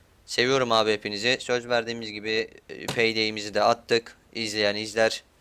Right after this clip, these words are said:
Sevenleri varmış. Demek ki yayında o kadar kişi söyledi. Sevenleri varmış. Zevkli de oluyor aslında. Yayında, hani yayından değil de, yayında değil de YouTube'da serisi güzel olabilir abi. İzlenilebilir yani.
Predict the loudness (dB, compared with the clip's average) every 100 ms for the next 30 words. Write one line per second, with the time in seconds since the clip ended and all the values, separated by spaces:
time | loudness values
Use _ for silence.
0 | _ _ _ -12 0 2 2 0 0 4
1 | 6 4 0 -4 -4 -6 -8 -8 -8 -8
2 | -4 0 0 -2 -4 -2 -2 -4 -8 -8
3 | -4 -4 -4 -2 -2 -2 -2 -4 -4 -6
4 | 0 0 0 -4 -4 -4 -6 -2 0 2
5 | 0 0 -6 -8 -2 0 2 2 -2 -2
6 | -10 0 2 6 6 6 4 4 4 4
7 | 6 6 6 4 2 2 -4 -6 -2 0
8 | -2 -8 -20 0 0 0 0 0 4 4
9 | 4 0 2 6 6 6 4 2 2 0
10 | -4 -12 -10 -10 -6 -4 -4 -6 -6 -6
11 | -4 -6